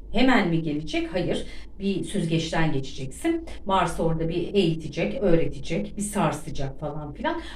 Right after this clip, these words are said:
Ondan sonra da sana yeni güzel kapılar açacak sevgili balıkçı. Senin, eee, okuman gereken Esma-ül Hüsna'da sana tavsiye edebileceğim şey, hani Jüpiter var ya,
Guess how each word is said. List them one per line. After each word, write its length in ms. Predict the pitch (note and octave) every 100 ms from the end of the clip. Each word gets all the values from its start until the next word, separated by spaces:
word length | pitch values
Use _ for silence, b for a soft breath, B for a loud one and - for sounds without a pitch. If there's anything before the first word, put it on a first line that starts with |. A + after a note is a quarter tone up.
| B
Ondan 360 | B3 A#3+ G3+ E3
sonra 400 | - C#3+ C3+ -
da 100 | D#4
sana 400 | - F3 B3 - B -
yeni 240 | G#3 E3+
güzel 360 | E3 - E3+ E3
kapılar 360 | - - D4 E4+
açacak 520 | G3+ G3+ - D#3+ -
sevgili 520 | - D3 D3 C#3 C#3
balıkçı. 380 | C3+ D3 - E4+ F#4 - - B
Senin, 540 | - G4+ D#4 C4+ - - - - - - - - -
eee, 460 | G#3 E3+ E3+ E3 E3
okuman 400 | - D#4+ D#4+ A#3+
gereken 480 | F3 D#3+ D3+ D#3+ D#3+ B -
Esma-ül 540 | B3 B3 B3+ B3+ B3+
Hüsna'da 460 | A3 - G#3 G3 A#3
sana 300 | - G#3+ D4
tavsiye 600 | C#4 C#4+ - - G3 F#3+
edebileceğim 760 | - F3 E3 E3 D#3+ D#3+ D3 D3
şey, 280 | - C4
hani 360 | - G3 F3+ D3+ E3 E3 - G3
Jüpiter 640 | F#3 F3+ D#3+ - G3 -
var 200 | D4 F#4+
ya, 260 | C#4 D#3+